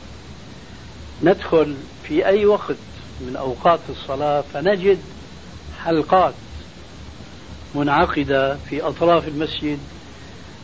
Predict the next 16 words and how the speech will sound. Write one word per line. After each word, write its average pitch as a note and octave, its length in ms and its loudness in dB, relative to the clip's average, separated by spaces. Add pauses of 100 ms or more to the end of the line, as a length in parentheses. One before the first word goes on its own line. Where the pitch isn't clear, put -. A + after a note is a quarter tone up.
(100)
هذا D#3+ 280 6
الشيخ D3+ 540 0
بدرس C#3 500 0
على C3 220 0
الطلاب C3 640 0
دون C3 380 0 (580)
حديث، C#3 440 2 (120)
هذا C3+ 280 6
بدرس C3+ 500 0
تفسير، C3 600 -2
هذا C3+ 240 4
بدرس C3+ 420 4 (120)
فقه، C3+ 300 2 (260)
هذا D#3+ 260 6
بدرس D#3 480 0 (180)
نحو، D#3+ 380 4